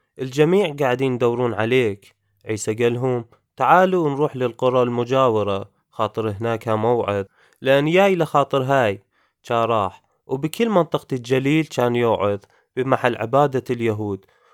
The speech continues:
وكان يخرج أرواح الشيطانية." فرد زلمة جذامي إيا عند عيسى وركع قدامه، ترجى وقال:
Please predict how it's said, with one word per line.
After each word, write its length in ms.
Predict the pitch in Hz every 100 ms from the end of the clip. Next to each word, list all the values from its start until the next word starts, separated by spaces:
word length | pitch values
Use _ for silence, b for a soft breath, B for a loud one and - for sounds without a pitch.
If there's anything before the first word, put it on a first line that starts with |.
| b
وكان 360 | 135 143 139
يخرج 420 | 165 190 170 156 139
أرواح 360 | 123 131 123
الشيطانية." 1040 | 123 - 113 - 117 113 113 107 95 107 _ _ _ _ _ _ _ _ _
فرد 340 | - 180 185 135
زلمة 380 | 131 131 123
جذامي 680 | 113 117 117 123 127 147 151 -
إيا 260 | 120 117
عند 200 | 110 117
عيسى 600 | 104 120 117 - 120 113 117
وركع 400 | 120 117 113 107
قدامه، 760 | 110 117 117 127 120 104 95 101 _ _ _ - -
ترجى 420 | 104 110 110 117
وقال: 600 | 82 107 120 131 135